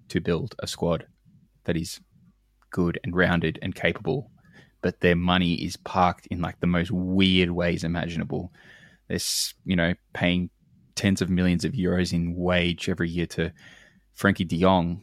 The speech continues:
and, like, he's a good player, but he's not top five, ten player in the world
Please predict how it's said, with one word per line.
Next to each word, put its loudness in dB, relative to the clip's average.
and, -4
like, -2
he's -2
a 2
good 0
player, 2
but -2
he's -6
not 2
top -2
five, 4
ten -2
player -2
in 0
the 0
world 4